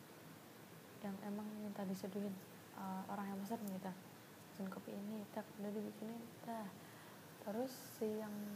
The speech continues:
customernya bilang, "Kok rasanya kayak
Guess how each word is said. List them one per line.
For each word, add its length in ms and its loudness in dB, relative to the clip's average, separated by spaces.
customernya 720 4
bilang, 240 6
"Kok 160 4
rasanya 400 4
kayak 160 4